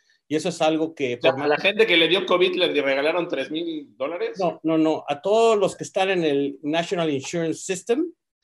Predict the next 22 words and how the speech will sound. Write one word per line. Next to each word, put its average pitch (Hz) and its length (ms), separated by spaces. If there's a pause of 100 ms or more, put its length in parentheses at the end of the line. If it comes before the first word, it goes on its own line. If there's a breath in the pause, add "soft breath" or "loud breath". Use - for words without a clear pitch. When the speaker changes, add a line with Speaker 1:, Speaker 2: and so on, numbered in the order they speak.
(100)
Speaker 2:
Ajá. 120 300
Speaker 1:
iban 185 280
y, 170 280
y 143 480 (100)
dabas 165 280
de 160 80
alta 160 260
tu 170 100
número 226 460
y 143 160
te 143 100
depositaban 139 640
en 135 120
tu 135 100
cuenta 139 260
de 120 80
banco. 120 300
No 170 80
había 175 200
ni 160 160
que 113 140
ir. 123 240